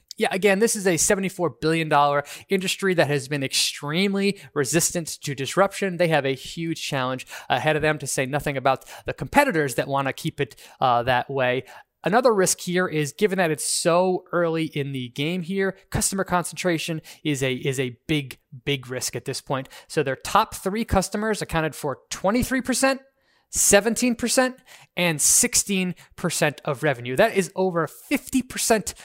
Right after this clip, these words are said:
of their revenue coming from just three customers at this point. That is a problem that should hopefully take care of itself in time as it grows. But for right now, if they lost any of them, for whatever reason,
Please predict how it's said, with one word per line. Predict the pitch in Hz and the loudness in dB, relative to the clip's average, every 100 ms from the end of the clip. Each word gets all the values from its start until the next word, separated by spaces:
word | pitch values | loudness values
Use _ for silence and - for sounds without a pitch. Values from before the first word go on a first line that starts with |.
| - | -4
of | 165 143 | -2 2
their | 175 | 2
revenue | 143 190 196 233 233 | 4 4 4 -2 -4
coming | - 185 180 | -2 -2 -2
from | - 151 127 | -4 -6 -6
just | - - 208 - - - _ | -8 -2 0 0 -4 -10 _
three | - 175 170 180 | -10 -6 -2 -2
customers | - - 160 - 131 123 127 | -2 -6 -4 -4 -4 -4 -4
at | - | -4
this | 131 | -8
point. | - 135 120 - - _ | -6 -8 -8 -14 -20 _
That | 160 294 | 4 6
is | 285 | 6
a | 220 | 4
problem | - 196 185 269 208 | 4 4 6 6 2
that | 160 | 0
should | - 139 | -4 -6
hopefully | - - 196 202 - 247 262 247 - - | -8 2 2 2 2 2 2 0 -6 0
take | 214 202 | 2 2
care | 180 180 | 2 2
of | 147 | 2
itself | - - 165 - | 0 4 4 2
in | 160 131 | -6 -8
time | - 151 208 185 | 0 2 2 2
as | 175 | 0
it | 185 | 0
grows. | 180 196 233 - | 0 2 2 0
But | 151 - | -6 -2
for | 151 | 0
right | 143 226 240 | 4 4 4
now, | 170 240 285 - - | 0 0 -2 -6 -6
if | 156 - | -4 0
they | 160 | 0
lost | 180 220 190 - | 4 2 2 0
any | 196 220 | 2 2
of | 202 | 2
them, | 226 240 - _ | 0 -2 -8 _
for | - 170 160 | -10 -2 -2
whatever | 139 139 269 - - - 254 277 277 | 0 4 4 2 -10 2 2 4 2
reason, | 220 208 294 294 320 | 2 2 4 4 2